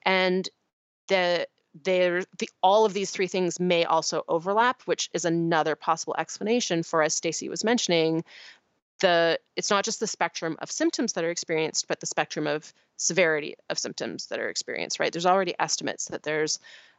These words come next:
um, up to two to three million Americans who are, uh, have severe enough symptoms from long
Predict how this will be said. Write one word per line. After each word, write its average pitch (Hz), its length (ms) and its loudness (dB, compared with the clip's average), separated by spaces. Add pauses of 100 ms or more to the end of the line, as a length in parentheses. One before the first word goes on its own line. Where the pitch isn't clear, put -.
(140)
um, 156 360 0 (540)
up 220 120 0
to - 140 -4
two 175 360 0
to 160 100 2
three 156 560 -2
million 156 420 2
Americans 151 840 0 (200)
who 151 560 2 (400)
are, 156 480 4 (600)
uh, 165 160 4
have 208 440 0 (120)
severe 180 360 0
enough 175 160 0
symptoms 156 400 -6
from 156 200 -6
long 160 260 -4